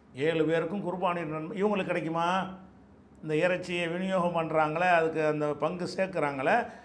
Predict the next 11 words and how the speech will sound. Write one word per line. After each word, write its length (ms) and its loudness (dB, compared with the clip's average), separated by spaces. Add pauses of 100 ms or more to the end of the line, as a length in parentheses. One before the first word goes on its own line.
(140)
அவங்களுக்கு 520 0
குர்பானி 520 0
கொடுத்த 320 0
ந-, 280 0
நன்மை 320 -4
கிடைக்குமான்னா 500 -2
கிடைக்காது. 440 2 (460)
அப்ப 220 0
அதுல 200 6
என்ன 220 2
விளங்குறோம்? 600 2